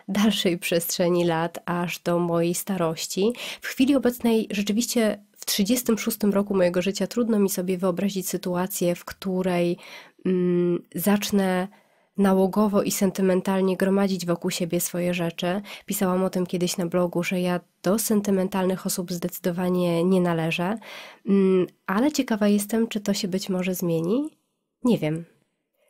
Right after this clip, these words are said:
Trzeci temat, który bardzo, mm, zaciekawił mnie w toku czytania książki Psychologiczne aspekty posiadania, to temat związany z materializmem. Mianowicie, czy materialiści są szczęśliwi?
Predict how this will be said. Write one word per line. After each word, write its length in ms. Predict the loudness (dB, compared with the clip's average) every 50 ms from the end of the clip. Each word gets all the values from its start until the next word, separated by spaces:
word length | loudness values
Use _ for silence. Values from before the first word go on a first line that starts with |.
| _ _
Trzeci 300 | -4 -4 -4 -2 -4 -2
temat, 360 | 0 0 2 2 0 -2 -4
który 480 | -8 -6 -2 0 2 2 2 2 0 0
bardzo, 680 | 0 -2 -2 -2 -4 -4 -4 -2 -2 -2 -2 -4 -6 -10 -14 -20 -20 -20 _ _ 0 2
mm, 440 | 2 4 4 4 4 4 2 2
zaciekawił 500 | 0 -2 -2 -4 -2 -2 0 2 4 4
mnie 380 | 4 4 4 4 4 2 0 -2
w 220 | -6 -8 -10 -4 -2 0 0 0 0 0
toku 260 | -2 -2 -2 -4 -6
czytania 540 | -6 -6 -4 -2 0 0 2 2 0 0 -2
książki 840 | -4 -4 -2 -2 -2 -2 -4 -6 -8 -6 -4 -2 -2 -2 -2 -4 -6 -12 -20 -20 -16 _
Psychologiczne 600 | -6 -4 -2 0 2 2 2 0 -2 -2 -2 -2
aspekty 400 | -2 -2 -4 -6 -8 -6 -6 -6
posiadania, 760 | -4 -4 -4 -4 -4 -2 0 0 0 2 2 2 0 0 -2 -6 -12 -20 -20 -20 -20 _
to 120 | -2 -2 -2
temat 640 | 0 2 2 4 4 4 2 2 -2 -6 -12 -14 -14 _ -10 -10
związany 460 | -6 0 0 2 4 4 4 4 4
z 80 | 2 2
materializmem. 840 | 0 0 0 2 2 4 4 2 2 0 0 -2 -2 -2 -4 -8 -12 -14 _ -20 -20 -20 -6 _
Mianowicie, 640 | 2 4 4 4 4 2 0 -2 0 0 0 0 0 0
czy 280 | -2 -2 0 2 2
materialiści 840 | 2 2 2 0 0 2 2 2 2 2 0 -2 -4 -2 -2 0 0
są 440 | 0 -2 -2 -2 0 0 0 0 -2
szczęśliwi? 880 | -4 -4 -4 -4 -4 -4 -2 0 2 4 4 4 2 -2 -4 -4 -8